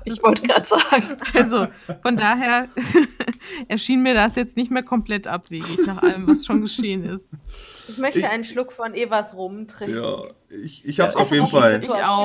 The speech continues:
Speaker 3: Situation.
Speaker 2: ich
Speaker 1: Ich
Speaker 2: auch.
Speaker 1: geb die Flasche weiter.
Speaker 4: Ich hab's auf jeden Fall vermerkt.
Speaker 3: Okay. Dann würde ich sagen, ähm, ich stütze sie und wir humpeln mal wieder zurück zum Hotel, oder? Erstmal?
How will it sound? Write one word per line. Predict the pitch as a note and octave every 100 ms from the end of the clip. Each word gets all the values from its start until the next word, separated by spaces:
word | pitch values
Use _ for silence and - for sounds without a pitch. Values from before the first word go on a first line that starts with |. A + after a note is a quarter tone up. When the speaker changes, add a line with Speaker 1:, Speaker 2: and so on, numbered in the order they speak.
| G3+
Speaker 3:
Situation. | C#4 C#4 _
Speaker 2:
ich | A#3+ A3+
Speaker 1:
Ich |
Speaker 2:
auch. | - E3+
Speaker 1:
geb | F#3 G3
die |
Flasche | - E3 - -
weiter. | D#3 D#3+ D#3+
Speaker 4:
Ich | -
hab's | E3 D3+
auf | C#3 C#3
jeden | C#3 C3
Fall | A#2+
vermerkt. | A2+ A#2 G2 F#2+ E2+ - - - A3+ - - _ _ _ - -
Speaker 3:
Okay. | A3+ - F#3 - _ _ _ _ _ _ _ _ _ _ _ _ - - - - -
Dann | F#3+ F3+ A3+ A#3 -
würde | A3
ich | A3
sagen, | G3+ F3 A3 C4 -
ähm, | - A3 A3 A3+ A3+ _ _ _ _ _
ich | - -
stütze | B4 B4+ - C#4
sie | C#4+ D4+ D#4+ -
und | A#3+ A#3+ _
wir | A#3 A#3
humpeln | A#3 A3+ A#3+ A3
mal | G#3 F#3+ F#3+ G#3 _ _ _ _ _ _ _ _ _ _ _ _ _ _ _ _ _
wieder | F#3+ F#3+
zurück | F#3+ G3 -
zum | - G#3
Hotel, | G#3 B3 A#3 F3
oder? | - A3+ A#3
Erstmal? | G3 - G3+ B3